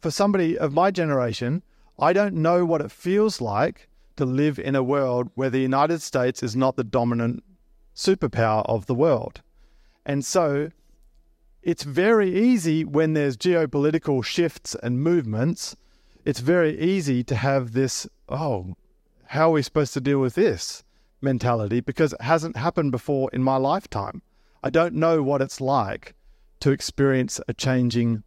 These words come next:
world power. And yet, if we look at the stories of the Bible and we look at the stories of history, we see that actually there are cycles and stories that continue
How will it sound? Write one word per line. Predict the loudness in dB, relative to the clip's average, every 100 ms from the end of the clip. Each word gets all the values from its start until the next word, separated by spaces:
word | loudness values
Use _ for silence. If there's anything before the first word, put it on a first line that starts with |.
| -4
world | -2 0 -2
power. | -4 -2 0 -2 -6 -16 _ _ _ _
And | -2 0
yet, | 2 2 0 -6
if | -8 -2
we | 0
look | 2 0
at | -2
the |
stories | -4 0 2 2 0
of | -2
the | 0
Bible | 2 2 0 -4 -4
and | -4
we | -2
look | 0 -2
at | -4
the |
stories | -4 -2 0 0 -4
of | -6
history, | -6 -4 -4 -4 -6 -12 _ _ -4
we | -2
see | 0 0 0
that | 0 0
actually | 0 -2 -2 -2
there | 0 0 0
are | -2
cycles | -2 -2 0 -2 -4 -4
and | -6 -4 -4
stories | -6 -2 2 2 2 -2 -6 _ _ _
that | -6 -2
continue | -4 -2 0 2 2 0